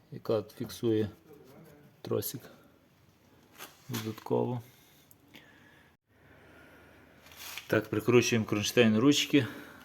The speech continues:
прикручуємо динамік на місце.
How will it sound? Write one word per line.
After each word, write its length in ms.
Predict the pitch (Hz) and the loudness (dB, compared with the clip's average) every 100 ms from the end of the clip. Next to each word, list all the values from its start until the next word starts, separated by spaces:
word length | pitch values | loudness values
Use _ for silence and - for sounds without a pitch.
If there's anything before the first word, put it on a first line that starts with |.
| - - - - 117 110 | -20 -20 -20 -12 -8 -6
прикручуємо 760 | 110 101 110 101 - 107 107 | -4 -2 -2 -2 0 2 2
динамік 580 | 101 104 113 131 139 - - - - - _ _ _ - - - - _ - - - | 2 2 2 2 -2 -8 -16 -18 -20 -20 _ _ _ -20 -20 -20 -20 _ -20 -20 -14
на 140 | 127 117 | -6 -2
місце. 420 | 117 120 - - | -2 -2 -4 -6